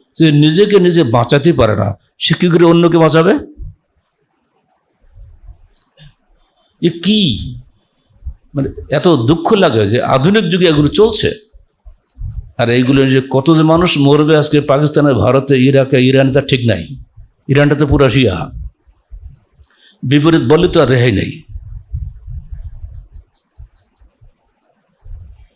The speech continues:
শুধু কয়েকটা ডেট বলে দিই। শাহাদাতে কারবালার নিয়তে এদেশে আশুরা পালন করা হয়,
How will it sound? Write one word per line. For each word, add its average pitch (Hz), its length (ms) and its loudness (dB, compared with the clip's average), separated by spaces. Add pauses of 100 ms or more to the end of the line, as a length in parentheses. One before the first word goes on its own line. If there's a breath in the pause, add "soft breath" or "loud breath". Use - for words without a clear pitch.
(580)
শুধু 135 380 -2
কয়েকটা 131 320 -2
ডেট 151 400 -2
বলে 151 180 2
দিই। 175 360 -2 (1700)
শাহাদাতে 160 640 0
কারবালার 143 640 2
নিয়তে 165 560 4
এদেশে 135 460 2
আশুরা 123 320 2
পালন 107 280 0
করা 101 200 0
হয়, - 240 -2